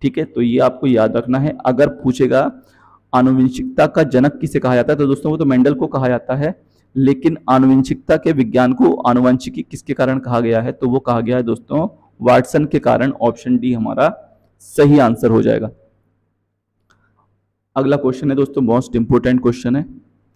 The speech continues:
डीएनए के द्विहेलिक्स प्रारूप यानी कि double helix model,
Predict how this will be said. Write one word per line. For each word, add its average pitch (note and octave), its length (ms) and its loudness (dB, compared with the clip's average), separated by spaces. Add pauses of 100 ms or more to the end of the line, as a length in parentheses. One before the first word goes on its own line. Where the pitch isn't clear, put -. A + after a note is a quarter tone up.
(1080)
डीएनए D3+ 600 4
के F3 240 4 (320)
द्विहेलिक्स C3+ 880 2
प्रारूप A#2 440 2 (160)
यानी C3+ 240 4
कि D#3+ 140 2
double C3+ 380 4
helix B2+ 400 2
model, A2 420 2